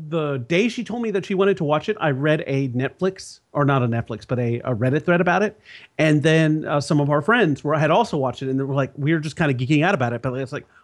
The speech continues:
"Oh my God, where did this come from?" And the guys that made it, they made a series on Fox, I think, called Wayward Pines.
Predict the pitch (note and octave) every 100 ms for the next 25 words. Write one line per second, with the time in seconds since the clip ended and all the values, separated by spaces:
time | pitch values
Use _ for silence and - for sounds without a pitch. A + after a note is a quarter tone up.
0 | _ C#3+ D#3 E3 G#3 D#3 A#2 C3+ C#3+ C#3
1 | - F3 G3 G#2 A2 _ - A#2+ - D#3+
2 | D#3+ D#3 - E3 C#3+ D3+ F3+ - F3 C#3
3 | C#3 G3+ G#3 _ _ _ D#3+ D#3+ E3+ E3+
4 | D#3+ - E3 E3 E3+ F3 - C#3 C3+ C3
5 | B2+ B2 A#2+ _ C3 B2 - G#3+ G#3 A3
6 | A3+ C#3+ B2 A#2 C#3 D#3 B2+ - A#2+ C3+
7 | F#3 G#3+ -